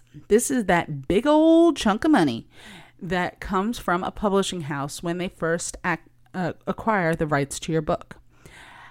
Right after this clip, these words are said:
It can be a couple hundred dollars, it could be a couple thousand dollars, it could be a million dollars, depending on how big of an author you are. This is an advance on future royalties, and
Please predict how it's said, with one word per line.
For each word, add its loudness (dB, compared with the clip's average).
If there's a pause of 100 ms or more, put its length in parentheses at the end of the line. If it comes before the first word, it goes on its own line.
(120)
It -4
can -4
be -2
a -4
couple -12
hundred 2
dollars, 4
it -10
could -12
be -6
a -8
couple -8
thousand 2
dollars, 4
it -4
could -2
be 0
a 0
million 0
dollars, -6
depending -4
on -2 (220)
how 2
big 0
of -4
an -2
author -2
you -2
are. -2 (880)
This 2 (100)
is 2 (100)
an -4
advance -2 (160)
on 0 (240)
future -4
royalties, -4 (120)
and -2